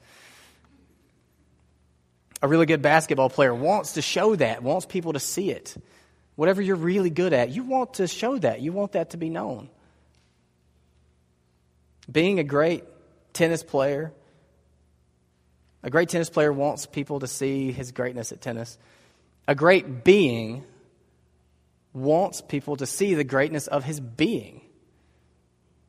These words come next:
You know, we're made in the image of God. That desire is a reflection of how God is. God is infinitely perfect in his entire being.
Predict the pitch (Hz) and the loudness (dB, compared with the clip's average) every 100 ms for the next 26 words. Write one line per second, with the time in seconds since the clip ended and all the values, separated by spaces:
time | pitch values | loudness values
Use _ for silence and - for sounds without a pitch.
0 | _ _ _ _ _ _ - 147 175 175 | _ _ _ _ _ _ -6 -2 2 4
1 | 185 185 147 165 175 135 127 131 151 87 | 4 4 0 -2 -4 -4 0 0 0 -6
2 | - _ _ 131 - 143 143 147 156 135 | -12 _ _ -14 -10 -6 -2 0 0 -2
3 | 123 135 127 123 - - _ _ _ _ | -4 -6 -6 -8 -12 -18 _ _ _ _
4 | - 127 - 165 160 - 123 135 131 131 | -12 -10 -2 0 0 -2 -6 -4 -2 -2
5 | 160 147 92 98 - _ _ _ _ _ | -4 -6 -10 -16 -20 _ _ _ _ _
6 | _ _ 156 208 196 139 - 180 202 185 | _ _ 2 4 4 2 0 -4 -2 -2
7 | 151 - - 196 160 127 - 147 160 147 | -2 -4 -2 -2 -2 -6 -4 -2 -2 -2
8 | 147 156 170 170 131 117 151 127 95 - | -4 -4 -4 -4 -4 -4 -2 -4 -8 -20